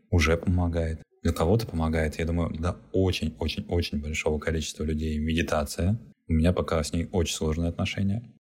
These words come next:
И, не знаю, тантра, дизайн человека, простые вещи, как ещё, если не брать эзотерику, гэллоповский тест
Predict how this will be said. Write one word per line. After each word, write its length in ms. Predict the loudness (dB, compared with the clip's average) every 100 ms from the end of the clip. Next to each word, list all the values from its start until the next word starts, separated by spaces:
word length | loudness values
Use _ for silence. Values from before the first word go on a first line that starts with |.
| _
И, 320 | 0 2 2 0 -2 -4 -12 -6
не 60 | 0
знаю, 260 | 2 2
тантра, 580 | 2 2 2 2 0 0
дизайн 360 | 0 0 0 0
человека, 760 | 0 0 2 2 2 0 0 -4 -14 -6
простые 460 | -2 0 2 4 4
вещи, 260 | 0 -2
как 480 | -4 -4 -4 -16 -20 _ _ _
ещё, 540 | -6 -2 2 2 0 -4 -6
если 280 | -6 -2
не 100 | -2
брать 280 | 2 0 -2 -10 -20 _ _
эзотерику, 840 | 2 2 2 0 0 -6 -8 -6 -4
гэллоповский 640 | 2 2 2 -2 -8 -6
тест 440 | -2 0 -2 -10